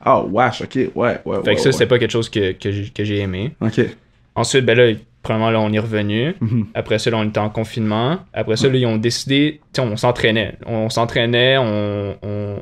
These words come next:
Speaker 2: on allait, on avait, il y en avait qui avaient des cours. Ben, moi, j'en
Speaker 1: Ouais.
Speaker 2: avais pas, mais il y en avait qui avaient des cours.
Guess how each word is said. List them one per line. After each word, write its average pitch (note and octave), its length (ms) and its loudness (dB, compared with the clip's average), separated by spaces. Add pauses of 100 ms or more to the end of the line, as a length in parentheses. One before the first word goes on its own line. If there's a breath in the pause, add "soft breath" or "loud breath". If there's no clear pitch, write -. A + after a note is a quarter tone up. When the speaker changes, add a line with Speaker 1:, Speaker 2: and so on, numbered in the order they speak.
Speaker 2:
on A2 200 -6
allait, G#2+ 640 2
on A2 120 -4
avait, B2 160 2
il A#2+ 40 0
y A#2+ 60 0
en A2+ 60 2
avait B2+ 100 4
qui B2+ 80 4
avaient A#2 80 2
des A2 180 0
cours. B2 300 2
Ben, G2+ 140 -2
moi, A#2 80 -2
j'en A#2 100 2
Speaker 1:
Ouais. A2 60 -2
Speaker 2:
avais G#2+ 120 0
pas, C3 120 -2
mais C#3+ 80 -2
il - 20 -2
y - 20 -4
en - 40 -4
avait A2 80 -4
qui G#2 80 -6
avaient G#2 100 0
des G2+ 60 -6
cours. C#3 300 2